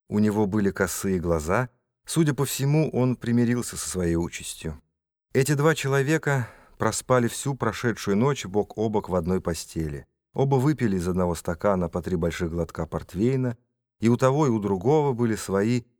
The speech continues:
приверженцы. Люди с суровыми физиономиями, которые в случае надобности могли припугнуть судей. В группе сторонников Хелмсгейла Бросался в глаза Джон Громен, прославившийся тем, что пронес на спине целого быка,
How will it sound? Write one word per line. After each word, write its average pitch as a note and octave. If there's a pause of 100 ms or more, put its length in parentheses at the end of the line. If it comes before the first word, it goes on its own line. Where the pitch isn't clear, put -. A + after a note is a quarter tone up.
(140)
приверженцы. F#2 (300)
Люди C3
с A#2+
суровыми G#2+
физиономиями, F2 (180)
которые G2+
в -
случае G#2
надобности F#2
могли F2+ (140)
припугнуть F#2
судей. D2 (460)
В G#2
группе C#3
сторонников C#3 (200)
Хелмсгейла F2 (400)
Бросался B2+
в G#2+
глаза A2+
Джон A2
Громен, F#2+ (220)
прославившийся G2+
тем, C3
что -
пронес G#2+
на F#2+
спине G#2+
целого A2
быка, F#2